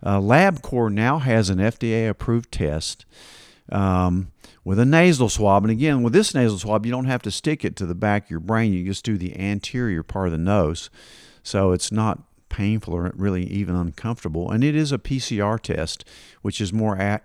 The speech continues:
accurate than a rapid test. Um, and it detects covid nineteen, influenza, R S V, and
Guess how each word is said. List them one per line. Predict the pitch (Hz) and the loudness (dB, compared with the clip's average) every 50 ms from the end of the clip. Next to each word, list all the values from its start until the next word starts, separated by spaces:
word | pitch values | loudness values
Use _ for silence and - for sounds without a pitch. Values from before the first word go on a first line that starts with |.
| _ - | _ -10
accurate | - 98 104 110 101 - 95 85 - | -6 -4 -4 -6 -6 -6 -10 -8 -8
than | - 87 | -6 -6
a | 85 80 | -6 -2
rapid | 82 98 98 104 104 _ - - - | 0 0 0 0 0 _ -6 -10 -6
test. | - - 78 - - 82 - - - - _ - - - - - - _ - | -4 -4 -4 -4 -4 -8 -8 -10 -12 -20 _ -20 -20 -20 -20 -20 -20 _ -2
Um, | 113 123 123 127 127 123 117 120 - - | 2 4 6 6 6 6 4 4 0 -2
and | - - 131 143 | 0 0 2 4
it | 202 320 415 - - - - - - - _ _ | 4 2 0 -4 -10 -20 -20 -20 -20 -20 _ _
detects | - 113 104 _ - - 160 143 139 135 - - | -2 -2 0 _ 2 2 4 4 2 2 -2 -8
covid | - - 113 107 110 107 120 120 | -6 -2 0 0 0 0 0 0
nineteen, | 131 131 131 131 117 - - - 165 165 175 175 180 185 | 2 2 2 2 0 -2 0 2 2 4 2 2 0 -2
influenza, | 160 - 113 107 101 - - 98 104 113 123 143 165 170 156 170 165 165 165 160 - _ - - - - - _ _ _ - | -2 -2 -2 -2 -2 -4 -4 0 4 6 8 8 8 6 6 6 6 6 4 2 -2 _ -20 -20 -20 -20 -20 _ _ _ -6
R | - 98 101 101 104 | -2 0 2 2 2
S | 101 104 104 - | 2 2 0 -4
V, | - 92 87 110 117 123 131 131 131 127 123 _ _ _ - - - - - - _ _ - | -8 -2 2 6 8 8 8 8 6 4 0 _ _ _ -20 -20 -20 -20 -20 -20 _ _ -8
and | - 98 101 101 101 98 98 98 95 95 95 95 | -4 -2 0 2 2 2 2 2 2 2 0 -2